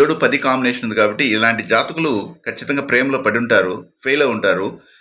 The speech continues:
బ్రేకప్ అయి ఉంటుంది, దాని గురించి డిప్రెషన్లోకి వెళ్ళి ఉంటారు. కారణం అంటే లగ్నంలోనే కేతు ఉండడం. ఒంటరితనాన్ని కూడాను అనుభవించుంటారు.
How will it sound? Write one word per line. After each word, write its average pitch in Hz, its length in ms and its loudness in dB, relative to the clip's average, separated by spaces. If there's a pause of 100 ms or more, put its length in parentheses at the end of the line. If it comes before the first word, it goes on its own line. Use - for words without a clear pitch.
(120)
బ్రేకప్ 165 440 2
అయి 127 100 2
ఉంటుంది, 101 400 -2 (460)
దాని 123 160 2
గురించి 156 340 -4
డిప్రెషన్లోకి 131 680 0
వెళ్ళి 107 140 0
ఉంటారు. 104 280 -2
కారణం 123 420 0
అంటే 110 180 -4
లగ్నంలోనే 104 720 -2
కేతు 90 200 -4
ఉండడం. 82 300 -6 (600)
ఒంటరితనాన్ని 185 600 2
కూడాను 151 300 2 (360)
అనుభవించుంటారు. 110 840 0